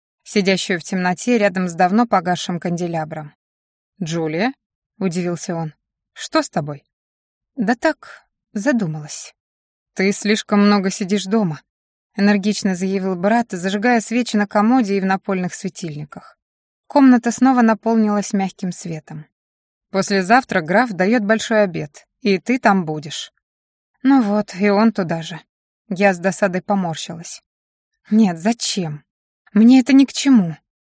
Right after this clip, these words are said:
«Да, Джулия. Ведь Дон Арсаго пошёл тебе навстречу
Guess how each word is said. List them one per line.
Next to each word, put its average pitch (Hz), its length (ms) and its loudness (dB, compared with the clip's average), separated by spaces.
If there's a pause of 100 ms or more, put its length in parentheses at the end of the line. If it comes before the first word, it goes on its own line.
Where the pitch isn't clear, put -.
(240)
«Да, 202 420 6
Джулия. 160 680 -6 (460)
Ведь 185 260 0
Дон 208 220 4
Арсаго 196 420 2
пошёл 311 420 -2
тебе 175 240 -4
навстречу 170 640 -8